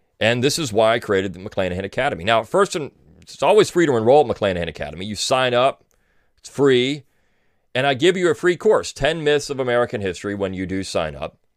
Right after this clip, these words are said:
So it's a great way to get an introduction to what I do, but I've got eight courses for sale there and more forthcoming.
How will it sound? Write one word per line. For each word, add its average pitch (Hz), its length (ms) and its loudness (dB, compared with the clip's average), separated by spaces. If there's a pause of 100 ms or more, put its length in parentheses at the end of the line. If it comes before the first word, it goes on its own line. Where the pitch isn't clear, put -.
(720)
So - 120 0
it's 139 120 0
a 120 40 -4
great 147 280 4
way 151 180 6
to 135 80 -2
get 117 200 2
an 110 140 -2
introduction 131 640 -2
to 101 40 -2
what 98 180 2
I 87 120 2
do, 143 240 0
but 120 140 0
I've 117 160 2
got 127 260 0
eight 175 220 -2
courses 147 400 -2
for 104 140 -8
sale 131 380 0
there 80 380 -10 (960)
and 117 200 2
more 147 260 6
forthcoming. 123 800 0